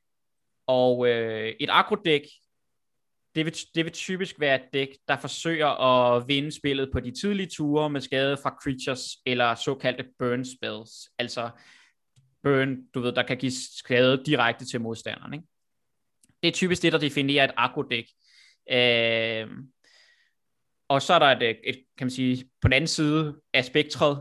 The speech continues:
jeg vil sige, så er der, så er der kontroldækket, som forsøger at interagere med modstanderens plan, altså har mere en reaktiv plan, øh, eller kontrollerende plan, ikke? Det er i navnet, og typisk forsøger at vinde spillet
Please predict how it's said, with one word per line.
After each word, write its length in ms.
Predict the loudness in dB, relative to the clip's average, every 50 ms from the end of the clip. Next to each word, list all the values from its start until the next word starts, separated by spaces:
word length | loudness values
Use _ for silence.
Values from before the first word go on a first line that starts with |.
| -8 -14 -8
jeg 60 | -8
vil 60 | -6 -4
sige, 200 | -4 -4 -2 0
så 120 | 4 4
er 40 | 6
der, 240 | 6 6 6 4 4
så 120 | 2 0
er 60 | 0
der 60 | 0
kontroldækket, 760 | 0 -2 0 4 4 4 4 4 4 2 2 2 -2 -8 -8 _ _ _ _ _ _ _ _ _ _
som 500 | -4 2 4 4 4 4 2 -2 -2 -4 -8 -14 _ _ _ _ _ _ _ _ _ _ _ -10 -8
forsøger 360 | -6 -2 0 2 4 4 4
at 120 | 4 4
interagere 500 | 2 -2 -4 -8 -8 -6 -4 0 0 0
med 100 | 0 0
modstanderens 540 | -2 -2 -2 -2 0 -2 0 -2 -2 -4 -6 -4
plan, 300 | -2 -2 -2 -2 -4 -14 _ _ _ _ _ _ _ _ -10
altså 120 | -8 -4
har 180 | 0 2 2 2
mere 160 | 2 2 0
en 140 | 0 0 2
reaktiv 540 | 2 2 2 2 0 -2 -6 -8 -8 -6 -2
plan, 380 | 2 2 2 2 0 -4 -8 -8
øh, 140 | -6 -6 -6 -6
eller 160 | -6 -8 -8 -6 -2
kontrollerende 640 | -2 -2 -2 -2 -2 0 0 2 2 0 0 -2
plan, 320 | -2 -2 -2 -2 -2 -2 -6
ikke? 260 | -8 -8 -10 -10 -6
Det 100 | -2 0
er 60 | 2 2
i 60 | 2
navnet, 360 | 2 0 0 0 -2 -4 -8 -8 _ _ _ _ _
og 400 | 2 4 4 6 4 4 2 -2
typisk 300 | -6 -8 -8 -8 -8 -10 -12
forsøger 540 | -16 -16 -12 -6 -4 0 0 0 0 0 -2
at 100 | -2 0
vinde 240 | 0 -2 -2 -4 -6
spillet 460 | -6 -4 -4 -4 -2 -2 -4 -4 -6